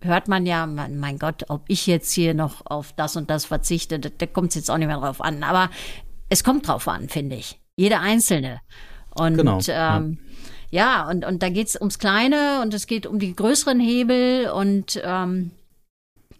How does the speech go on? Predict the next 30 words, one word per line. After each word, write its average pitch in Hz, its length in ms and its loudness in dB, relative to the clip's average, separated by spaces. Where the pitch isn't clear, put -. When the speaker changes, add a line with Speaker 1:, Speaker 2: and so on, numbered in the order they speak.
Speaker 1:
von 202 200 0
daher 208 520 2
finde 285 260 -2
ich, 269 120 -6
finde 277 180 -4
ich 262 60 -4
spannend, 254 400 2
was 233 160 -2
du 233 80 0
machst 226 500 0
und 220 500 -4
finde 240 200 -2
ich, 226 80 -4
ist - 200 -4
ein 220 80 0
tolles 214 300 0
Vorbild. 175 500 -4
Ähm, 190 580 0
das 202 160 -2
geht 285 160 2
jetzt 294 160 0
schon 311 140 2
ein 262 40 2
bisschen 254 520 0
in 220 140 -4
die 240 80 0
Richtung 247 320 0
meiner 220 220 2
nächsten 214 400 2
Frage. 151 580 0